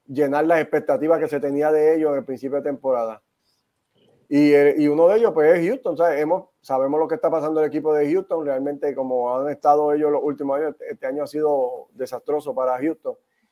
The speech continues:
Y esta ofensiva de Bregman,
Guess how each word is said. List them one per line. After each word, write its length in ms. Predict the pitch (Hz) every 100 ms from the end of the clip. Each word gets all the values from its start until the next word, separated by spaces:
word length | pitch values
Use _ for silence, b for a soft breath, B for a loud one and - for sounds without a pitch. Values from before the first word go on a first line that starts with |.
| _ _ _ _
Y 320 | 320 151 147
esta 380 | 147 147 175 175
ofensiva 460 | 175 170 143 165 170
de 120 | 160
Bregman, 800 | 143 160 165 165 143 127 113 -